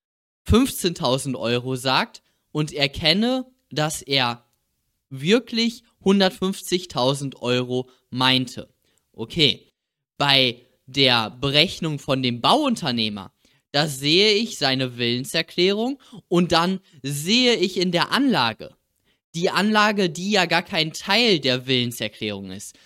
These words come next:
seine Berechnung. Und diese Berechnung, sein Motiv, seine,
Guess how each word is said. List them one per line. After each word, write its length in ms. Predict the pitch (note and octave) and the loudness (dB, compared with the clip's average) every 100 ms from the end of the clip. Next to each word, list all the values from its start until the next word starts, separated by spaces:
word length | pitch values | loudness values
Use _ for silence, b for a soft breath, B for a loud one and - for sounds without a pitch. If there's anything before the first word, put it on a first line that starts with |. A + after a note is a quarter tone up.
| b | b
seine 520 | C3 C#3+ D3+ E3+ D3+ - _ | -4 2 4 2 -4 -8 _
Berechnung. 760 | E3+ E3 F#3 G#3 - B2+ F#2 - b b b | 0 4 4 2 0 -8 -8 -14 b b b
Und 300 | D3+ D3+ C#3 | -4 -4 -2
diese 300 | A3+ C4+ C4+ | 0 0 0
Berechnung, 720 | A3 F3 F3 F#3 - A2 F#2+ _ _ _ | 0 2 2 0 -6 -8 -8 _ _ _
sein 540 | - C3+ D#3+ F3+ F#3+ D#3 | -16 2 2 4 0 -4
Motiv, 680 | E3+ F3 - B3 E3+ - _ _ _ _ - | 0 0 2 2 2 -4 _ _ _ _ -4
seine, 640 | D3+ D#3 E3+ D#3+ D#3 E3 | 2 4 4 2 -2 -4